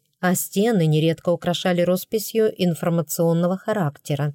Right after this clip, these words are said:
К примеру, возле двери трактира можно прочитать правила поведения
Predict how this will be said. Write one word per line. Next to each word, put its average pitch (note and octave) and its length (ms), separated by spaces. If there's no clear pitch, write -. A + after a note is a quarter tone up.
К - 120
примеру, E3+ 440
возле E3 300
двери D#3+ 300
трактира F3 640
можно D3+ 360
прочитать F#3 640
правила F#3 460
поведения D3+ 760